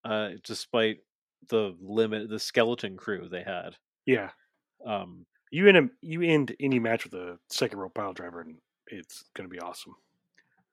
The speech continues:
Speaker 1: Y-, absolutely.
Speaker 2: I mean,
Speaker 1: And
Speaker 2: that, that needs to be the Storm Zero from now on, <laughs> from the second rope.
Speaker 1: I realized that I skipped a significant part of the show. One of
Speaker 2: Uh-oh.
Speaker 1: my favorite parts of the show.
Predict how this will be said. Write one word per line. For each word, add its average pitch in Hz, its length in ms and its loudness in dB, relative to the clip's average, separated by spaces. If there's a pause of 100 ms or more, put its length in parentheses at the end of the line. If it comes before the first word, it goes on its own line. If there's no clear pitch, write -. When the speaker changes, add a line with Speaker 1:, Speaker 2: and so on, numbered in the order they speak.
(400)
Speaker 1:
Y-, 104 60 -16 (120)
absolutely. 110 920 -4 (640)
Speaker 2:
I 127 40 -2 (220)
mean, 117 140 2
Speaker 1:
And 135 180 -2
Speaker 2:
that, 147 180 6
that 165 140 10
needs 160 180 10
to 135 80 6
be 123 160 2
the 104 80 -4
Storm 107 240 -2
Zero 95 280 -6
from 95 120 -14
now 87 140 -8
on, 85 160 -12 (260)
<laughs> - 260 6
from 131 160 2
the 117 60 -4
second 110 460 -6
rope. - 280 -8 (800)
Speaker 1:
I 123 100 6
realized 131 560 2
that 110 100 -8
I 107 340 -2
skipped - 720 -4 (160)
a 123 60 -4
significant 117 680 -4
part 113 260 0
of 92 120 -6
the 98 80 -14
show. - 400 -6 (920)
One 113 240 0
of 110 100 2
Speaker 2:
Uh-oh. - 60 -12
Speaker 1:
my 104 140 -2
favorite 147 500 0
parts 101 320 -4
of 90 100 -16
the - 100 -18
show. - 260 -10